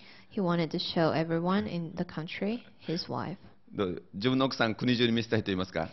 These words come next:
Speaker 1: Is there anyone who
Speaker 2: <laughs>
Speaker 1: wants to show
Speaker 2: <laughs> はい、いた、いた、いた。
Speaker 1: your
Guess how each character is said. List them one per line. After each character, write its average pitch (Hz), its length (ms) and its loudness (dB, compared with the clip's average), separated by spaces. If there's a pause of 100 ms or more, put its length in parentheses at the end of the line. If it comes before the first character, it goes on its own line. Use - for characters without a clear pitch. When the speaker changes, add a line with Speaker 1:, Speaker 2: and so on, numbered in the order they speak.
(140)
Speaker 1:
Is 202 160 -6
there 151 340 -4
anyone 180 280 2
who - 220 12
Speaker 2:
<laughs> 165 60 8
Speaker 1:
wants - 340 8
to 165 340 4
show 170 180 -2
Speaker 2:
<laughs> 165 240 6
は 120 80 4
い、 - 60 6
い - 20 -2
た、 - 80 6
い 104 40 6
た、 175 120 6
い 175 60 0
た。 - 80 2
Speaker 1:
your 196 320 4